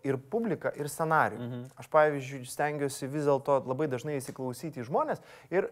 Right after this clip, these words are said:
Speaker 1: ir labai dažnai mane už tai sako, "Tai kodėl tu tai padarei?" Aš tiesiog sakau, paklausiu žmonių. Sakau, "Norit pertraukos?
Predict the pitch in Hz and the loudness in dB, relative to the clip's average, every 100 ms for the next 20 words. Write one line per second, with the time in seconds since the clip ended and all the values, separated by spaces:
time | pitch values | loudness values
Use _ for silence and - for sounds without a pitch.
0 | - - 175 190 262 202 180 214 202 202 | -4 0 6 8 8 6 2 2 2 0
1 | 180 185 180 170 - 196 190 180 240 220 | 0 0 0 2 0 0 -2 2 2 4
2 | 233 349 349 277 311 269 262 226 214 214 | 8 10 10 4 2 2 2 0 0 2
3 | 202 160 - - - - - 381 - 370 | 2 0 -6 -20 -20 -10 -4 -4 -2 0
4 | 311 330 330 175 - 156 277 277 123 143 | 2 8 10 10 6 -2 0 0 -2 -6
5 | - - - 165 311 349 - 175 120 113 | -20 -18 -6 6 8 8 8 6 6 -2
6 | - - | -10 -20